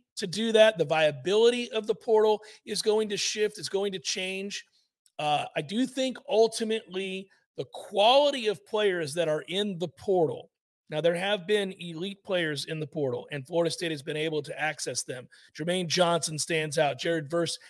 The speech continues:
stands out, obviously. And there are others. Trey Benson has turned out to be a great pickup, and you took a chance on that one, and it worked out for you. When you talk to people,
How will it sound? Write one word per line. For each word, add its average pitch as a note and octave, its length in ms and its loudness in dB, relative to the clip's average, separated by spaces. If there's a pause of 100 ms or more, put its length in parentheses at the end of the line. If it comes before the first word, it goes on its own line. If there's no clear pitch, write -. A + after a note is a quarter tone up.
stands D#3+ 420 0
out, C#3+ 220 8
obviously. C#3 560 0 (1400)
And D#3 120 0
there E3+ 120 8
are E3+ 160 10
others. E3+ 360 4
Trey F3+ 200 -2
Benson F3+ 380 0
has D3+ 120 -4
turned E3 220 -2
out D3+ 180 2
to D3+ 80 -8
be C#3 360 -6
a D#3+ 100 0
great D3+ 560 -2
pickup, C#3 480 -2
and D#3 180 -6 (600)
you F3+ 120 -6
took - 160 -4
a A#3+ 60 -4
chance D4+ 400 0
on D3+ 160 2
that C#3 200 -6
one, D#3+ 260 0
and F3+ 140 -4
it F3 140 -6 (160)
worked G3 420 2 (100)
out F3 360 2
for G3+ 400 4
you. A2+ 180 -10 (1300)
When G#3 160 -4
you C4 120 -2
talk G4 320 -2
to E4+ 100 -4
people, F3+ 800 -2